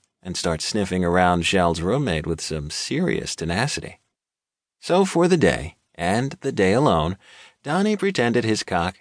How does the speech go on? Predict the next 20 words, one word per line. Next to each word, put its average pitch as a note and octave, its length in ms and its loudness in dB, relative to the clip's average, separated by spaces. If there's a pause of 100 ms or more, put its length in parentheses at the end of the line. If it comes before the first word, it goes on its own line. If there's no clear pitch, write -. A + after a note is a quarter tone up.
and F#2+ 240 -2
his D3+ 160 -2
pulse D3+ 340 0
rate A2 260 0 (160)
and F2+ 320 0
his G#2+ 160 -2
tightened F2+ 460 0
nipples F2+ 640 -2
and G3 360 2
the G#3 80 2
sweat B2 460 0
that F#2 220 -6
kept - 240 -6
forming G2 420 2
on F#2 140 2
the G#2 80 2
back F2 260 2
of G#2+ 80 -2
his A#2 180 0
neck D#2 280 -2